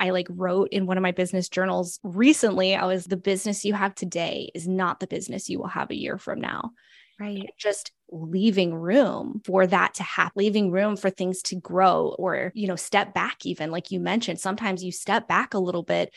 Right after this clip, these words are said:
Speaker 1: in your offerings or in your income, and that does not mean that you're not still moving forward. You just have to reestablish the path. And it's just, it's not this beautiful linear trajectory that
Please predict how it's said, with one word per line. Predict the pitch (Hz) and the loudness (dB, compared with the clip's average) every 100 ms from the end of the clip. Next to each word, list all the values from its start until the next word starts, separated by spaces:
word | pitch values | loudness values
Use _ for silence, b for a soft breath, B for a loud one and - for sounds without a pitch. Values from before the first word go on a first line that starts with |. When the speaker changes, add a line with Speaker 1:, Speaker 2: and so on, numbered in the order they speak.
| b | b
Speaker 1:
in | 214 202 | 0 2
your | 185 | 4
offerings | 190 185 190 180 180 175 | 4 4 0 -2 -2 -4
or | - | -4
in | 180 | -2
your | 180 | -2
income, | 170 190 190 185 170 | -2 -4 -2 -2 -2
and | 165 | -2
that | - | -2
does | 180 170 | -4 -4
not | 160 160 170 - | -4 -2 -2 -2
mean | 180 175 | -4 -4
that | - | -4
you're | 175 | -4
not | 175 - | -4 -6
still | - 175 | -4 -4
moving | 170 170 165 170 | -4 -6 -8 -10
forward. | - - 330 202 170 175 185 | -2 2 4 4 2 0 0
You | 190 | 0
just | 208 220 | 0 0
have | 190 - | -4 -4
to | - 170 165 160 - | -4 -2 -2 -4 -8
reestablish | 175 165 180 190 208 220 233 - - 196 254 214 208 196 208 - | -12 -2 0 2 2 2 0 -4 -6 2 6 6 8 8 6 4
the | 208 | 2
path. | - 208 165 190 - | 0 2 0 0 -6
And | - 185 180 175 175 - | -2 0 0 0 -4 0
it's | 220 202 | 0 0
just, | - 220 208 - | -2 -2 -2 -4
it's | 196 - | -8 0
not | 196 208 | 0 2
this | 202 | -2
beautiful | - 185 202 208 208 | 0 0 0 2 0
linear | 196 202 202 196 | 2 2 2 0
trajectory | - 190 196 - 196 175 | 0 0 0 2 0 0
that | 180 | -4